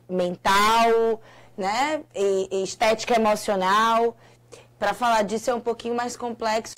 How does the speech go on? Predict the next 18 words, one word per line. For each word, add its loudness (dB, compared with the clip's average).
mas -2
você -4
tem -6
razão. -4
É -6
um -4
mercado -4
que -4
é, -4
é -8
interessante, -8
é, 0
e 0
que -8
tem 0
suas -2
recompensas -4
também. -6